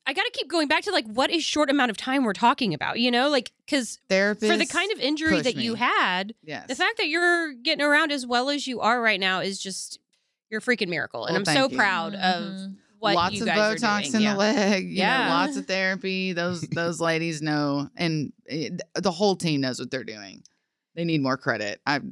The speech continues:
Speaker 2: and they should be paid, like, a million bazillion
Speaker 4: Yeah.
Speaker 2: dollars
Speaker 1: Of
Speaker 2: because they literally
Speaker 1: course.
Speaker 2: taught me to, like, almost be a human again.
Speaker 1: Mm-hmm.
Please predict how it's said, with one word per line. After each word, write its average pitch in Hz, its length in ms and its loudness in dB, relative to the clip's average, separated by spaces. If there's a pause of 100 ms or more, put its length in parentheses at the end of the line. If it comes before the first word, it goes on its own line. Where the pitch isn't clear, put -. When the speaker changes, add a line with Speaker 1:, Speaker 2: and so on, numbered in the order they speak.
(160)
Speaker 2:
and 131 140 0
they 131 80 2
should 123 180 -6
be 123 120 -2
paid, 123 240 -6
like, 113 160 -6
a 123 40 -2
million 123 800 -2
bazillion 117 380 -4
Speaker 4:
Yeah. 131 60 -4
Speaker 2:
dollars 135 420 -6
Speaker 1:
Of - 40 -18
Speaker 2:
because 160 220 0
they 156 140 4
literally 156 340 2
Speaker 1:
course. 151 60 -2
Speaker 2:
taught 147 220 -2
me 143 140 0
to, 139 80 2
like, 135 320 0
almost 147 400 2
be 147 160 2
a 131 40 0
human 120 440 0
again. 110 380 -8
Speaker 1:
Mm-hmm. 165 480 -6